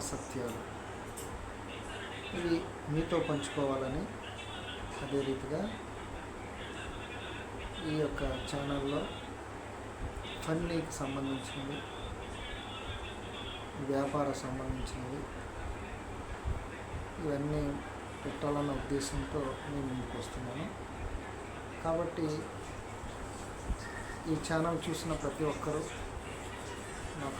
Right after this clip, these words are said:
సపోర్ట్ చేయండి. తదుపరి మీ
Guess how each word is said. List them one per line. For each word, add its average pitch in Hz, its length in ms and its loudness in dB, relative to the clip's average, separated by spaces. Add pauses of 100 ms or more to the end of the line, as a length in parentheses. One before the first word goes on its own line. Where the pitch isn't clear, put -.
(100)
సపోర్ట్ 151 380 6 (120)
చేయండి. 143 400 4 (2250)
తదుపరి 160 420 8
మీ 165 80 8